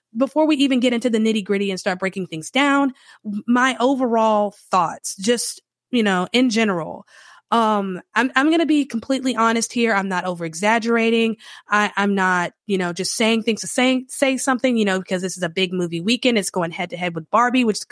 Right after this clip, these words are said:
a completely different demographic, right? Um, I'm not just saying this. I'm not, you know, being dramatic. Did I say that already? I don't even know. I,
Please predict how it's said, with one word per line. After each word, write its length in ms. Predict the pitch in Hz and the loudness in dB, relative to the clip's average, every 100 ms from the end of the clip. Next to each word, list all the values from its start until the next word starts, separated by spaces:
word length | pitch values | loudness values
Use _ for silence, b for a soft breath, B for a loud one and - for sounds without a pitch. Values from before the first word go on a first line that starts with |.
| - | -18
a 60 | |
completely 440 | - - - 320 262 | -16 -8 -6 0 0
different 260 | 208 202 | 0 -2
demographic, 560 | 180 170 160 143 - - | -2 -4 -6 -8 -10 -2
right? 300 | 175 220 269 B B B B - | 2 2 0 B B B B -2
Um, 460 | 233 220 220 220 - _ _ - | 2 2 2 -2 -4 _ _ -2
I'm 120 | 262 | 2
not 160 | 294 302 | 2 0
just 160 | 285 | -2
saying 300 | - 247 214 | 0 0 0
this. 180 | 185 180 | -4 -4
I'm 140 | 214 226 | -2 2
not, 340 | 233 247 254 | 2 0 0
you 80 | 247 | 0
know, 400 | 226 214 214 208 b b 190 | 2 2 0 -2 b b -2
being 340 | 220 220 214 | 0 2 0
dramatic. 520 | 202 214 208 185 170 | 0 0 0 -2 -4
Did 100 | 170 | -4
I 60 | 196 | -4
say 180 | 202 226 | -2 -2
that 140 | 226 | 0
already? 280 | 233 233 226 | 2 0 0
I 120 | 233 | 0
don't 100 | 247 | 0
even 160 | 233 233 | 0 0
know. 140 | 214 B B - | -2 B B -2
I, 140 | 247 | -2